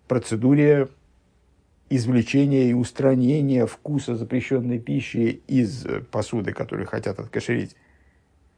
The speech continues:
Это процедура, которая подобна,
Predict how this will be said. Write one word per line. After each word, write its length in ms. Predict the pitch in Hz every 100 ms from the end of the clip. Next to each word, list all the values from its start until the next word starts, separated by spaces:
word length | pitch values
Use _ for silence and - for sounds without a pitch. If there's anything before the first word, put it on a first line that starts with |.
| _ _ _ _ _ _ _ _ _ _ _ _
Это 220 | 135 127
процедура, 720 | 117 131 - 139 143 240 123
которая 520 | 120 123 120 175 156 139
подобна, 840 | - 123 120 180 117 110 104 -